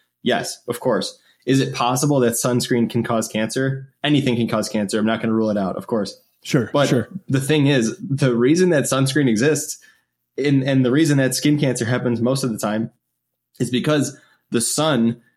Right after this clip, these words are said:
Speaker 1: emits these U V rays that we know can induce D N A damage. And when your skin is exposed to U V B rays, D N A damage can occur.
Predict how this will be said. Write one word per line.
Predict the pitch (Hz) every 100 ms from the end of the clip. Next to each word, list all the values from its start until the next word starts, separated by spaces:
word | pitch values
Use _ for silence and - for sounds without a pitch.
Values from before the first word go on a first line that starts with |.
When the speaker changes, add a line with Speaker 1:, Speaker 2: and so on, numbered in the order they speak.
| _
Speaker 1:
emits | - 131 131 - -
these | 131 120 113
U | 117 143
V | 139 135
rays | 127 131 117 110
that | 117
we | 117 113
know | 113 135 131 110
can | 113 117
induce | 113 110 131 123
D | - 127
N | 123
A | 120
damage. | 110 110 104 95 - -
And | 127 113
when | 113
your | 110
skin | 98 - 151 147
is | 123
exposed | 117 - 135 123 120 - -
to | 123
U | 110 120
V | 120
B | 110 113
rays, | 110 101 113 - _ _ _ _ -
D | 117
N | 131
A | 135
damage | 135 117 120 -
can | 131
occur. | 131 98 101